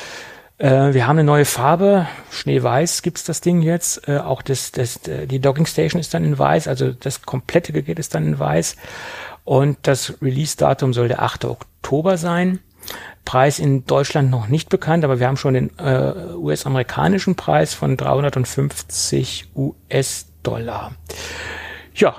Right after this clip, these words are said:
das sind so die Daten, die wir bis jetzt wissen. Äh, ja,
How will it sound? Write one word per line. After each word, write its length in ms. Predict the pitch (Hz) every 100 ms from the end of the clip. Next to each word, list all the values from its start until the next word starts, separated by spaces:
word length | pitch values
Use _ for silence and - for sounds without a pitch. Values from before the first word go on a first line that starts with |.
| - -
das 160 | 135
sind 140 | 160 143
so 100 | 147
die 100 | 131
Daten, 280 | 120 131
die 80 | 139
wir 80 | 131
bis 160 | 120 -
jetzt 180 | 117
wissen. 300 | 127 135 175 156 - - - _ _ -
Äh, 280 | 151 120 110 - -
ja, 220 | 131 120